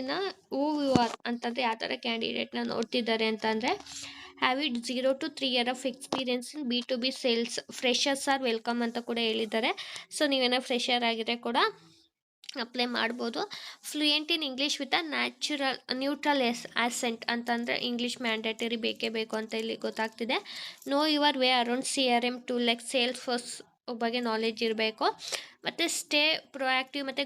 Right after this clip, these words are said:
"goal oriented" ಮತ್ತೆ "calm" ಮತ್ತೆ "under pressure-ಲ್ಲಿ ವರ್ಕ್ ಮಾಡೋಕ್ಕೂ ರೆಡಿ ಇರ್ಬೇಕು" ಅಂತ ಕೂಡ ಮೆನ್ಷನ್ ಮಾಡಿದ್ದಾರೆ. ಇನ್ನ ಏನ್,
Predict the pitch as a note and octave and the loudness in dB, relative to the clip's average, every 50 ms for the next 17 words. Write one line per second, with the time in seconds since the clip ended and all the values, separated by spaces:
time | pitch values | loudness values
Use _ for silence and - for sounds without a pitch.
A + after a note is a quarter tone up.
0 | A#3+ A#3 - A#3+ A#3+ B3 B3+ B3 A#3+ A#3 A#3+ A#3 A#3+ A#3+ B3+ B3 A#3+ B3 A#3+ B3 | -2 -2 0 0 2 2 2 2 2 4 2 2 2 2 0 0 0 0 0 0
1 | C#4 C#4 - - B3+ A#3+ A#3+ A#3+ B3 B3 A#3+ A#3 - - - A#3+ A#3+ A#3+ D4+ C#4 | -2 -2 0 0 2 2 2 2 0 0 -2 -2 -2 -2 -2 -2 0 2 2 2
2 | A#3+ A#3+ A#3 B3+ C4 B3+ C4+ A#3 A3+ A#3 A#3 C4+ C4+ C4+ C4+ B3+ B3 A#3 A#3 - | 2 2 0 0 -2 0 0 0 2 2 2 0 0 0 0 0 0 0 -2 -2
3 | - B3 A#3+ A#3 A#3 A3+ - B3 A#3 A#3 A3+ G#3+ A#3 A#3+ A#3 A3+ A3+ A3+ A#3 - | -4 -2 0 0 0 0 0 -2 0 0 0 0 0 -2 -2 -4 -4 -4 -4 -4
4 | A3+ A3+ - - - - A3+ A3+ A3 - A3+ A#3 - B3+ A#3+ A#3 A3+ A3+ A3 A#3 | -4 -4 -4 -6 -6 -6 -4 -4 -4 -6 -6 -4 -4 -4 -4 -2 -2 -2 -2 -2
5 | A3 A3+ A3+ A3+ C#4+ G#4 - - - - - - - - - - C#4 C#4 C#4 C#4+ | -2 -2 0 0 0 0 -2 -6 -12 -10 -10 -12 -12 -8 -4 -2 0 2 2 2
6 | D#4 - - - - B3+ B3+ B3 C4 C#4 | 2 2 0 0 0 2 2 2 2 0